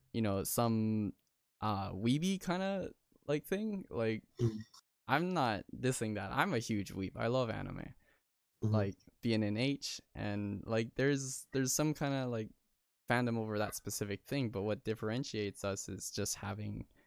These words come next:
Speaker 1: having this culture and this community. So it's like, I heard this one person describe it once as, like, when they were being spoken to about, like, "How do you define furry?"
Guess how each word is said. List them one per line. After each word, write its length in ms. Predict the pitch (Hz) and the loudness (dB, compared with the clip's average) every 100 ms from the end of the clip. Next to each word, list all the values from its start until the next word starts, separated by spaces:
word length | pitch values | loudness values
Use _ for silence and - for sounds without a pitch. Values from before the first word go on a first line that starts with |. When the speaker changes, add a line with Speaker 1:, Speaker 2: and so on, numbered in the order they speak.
| _ _ - | _ _ 0
Speaker 1:
having 260 | 110 107 | 4 4
this 180 | 98 104 | 2 -2
culture 360 | - 127 120 107 | 0 2 2 0
and 100 | 95 | -2
this 120 | - | -4
community. 460 | - 117 127 107 98 | 2 4 4 4 0
So 180 | - 98 | -2 -2
it's 180 | 87 | -2
like, 280 | 110 101 - - _ _ - | -2 -2 -4 -18 _ _ -2
I 40 | 123 | 2
heard 140 | 196 | 2
this 140 | 185 | 2
one 160 | 147 147 | 0 0
person 360 | 143 139 127 117 | 2 2 2 0
describe 400 | 107 - 104 101 | 0 2 2 2
it 100 | - | -2
once 380 | 98 - - - - | -4 -4 -6 -6 -2
as, 300 | 104 101 - | -2 -2 -2
like, 260 | 101 98 | -2 -2
when 180 | 107 107 | -2 0
they 100 | 107 | 2
were 240 | 104 104 - _ - | 2 2 -2 _ -4
being 200 | 101 101 | -2 -2
spoken 300 | - 101 107 | -2 -4 -4
to 140 | - | -4
about, 200 | 98 101 | -4 -4
like, 100 | 95 - - - | -6 -12 -18 -2
"How 160 | - | 2
do 80 | 127 | 2
you 120 | 139 | 2
define 300 | 131 113 110 | 0 0 -2
furry?" 400 | 107 - 107 - | -2 -4 -4 -6